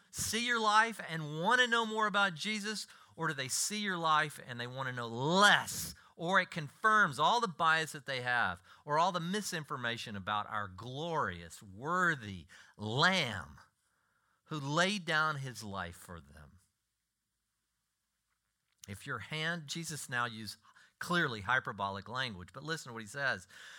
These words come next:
I-, it's, it's with great insistence. "If your hand," Matthew eighteen, verse eight, if your hand or your foot causes you to stumble,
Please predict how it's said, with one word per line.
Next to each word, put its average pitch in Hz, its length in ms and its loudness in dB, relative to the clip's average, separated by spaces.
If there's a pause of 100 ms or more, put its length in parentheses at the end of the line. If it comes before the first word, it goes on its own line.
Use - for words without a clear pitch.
(180)
I-, 135 160 -12
it's, 135 220 -10 (100)
it's - 160 -10
with 120 200 -12 (120)
great 156 580 -2 (200)
insistence. 113 720 -6 (140)
"If 170 300 -2
your 160 220 2
hand," 151 380 -2
Matthew 117 400 -4
eighteen, 110 540 -6
verse 98 380 -8 (120)
eight, 143 360 -4
if 156 240 -6
your 143 140 0
hand 165 340 -2
or 131 40 -6
your 117 160 -4
foot 175 360 -8
causes 165 520 -2
you 139 100 -12
to 120 100 -12
stumble, 160 560 -6